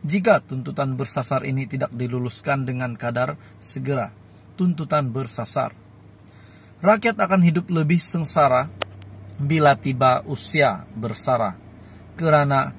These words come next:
segala aset yang ada sudah dilelong dan ditarik oleh kerajaan,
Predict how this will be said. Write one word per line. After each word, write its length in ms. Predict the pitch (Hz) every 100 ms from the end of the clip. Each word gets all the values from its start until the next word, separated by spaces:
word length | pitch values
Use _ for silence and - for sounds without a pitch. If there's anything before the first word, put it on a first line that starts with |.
| -
segala 480 | - 135 139 -
aset 400 | 127 - 151 143 - - - -
yang 400 | 143 143 139 -
ada 320 | 143 147 151
sudah 320 | - 147 131
dilelong 560 | 135 131 131 139 165 139
dan 160 | 131
ditarik 400 | 127 113 127 131
oleh 240 | 135 139 131
kerajaan, 560 | 135 127 143 156 110